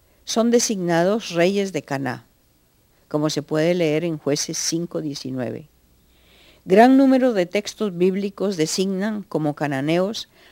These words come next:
a los habitantes del país. Génesis doce seis, Génesis trece siete. Algunas veces los textos bíblicos utilizan los términos de amorita o hititas como sinónimo de cananeos.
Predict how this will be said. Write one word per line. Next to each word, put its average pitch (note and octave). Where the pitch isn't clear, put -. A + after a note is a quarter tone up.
a F3
los F3
habitantes F#3+
del E3
país. -
Génesis D3
doce B2+
seis, G3
Génesis D#3
trece D3
siete. -
Algunas A3+
veces A#3
los -
textos G#3
bíblicos F#3
utilizan F3
los -
términos G3+
de D#3+
amorita D3+
o D3+
hititas G3
como D3
sinónimo F3+
de D#3
cananeos. B2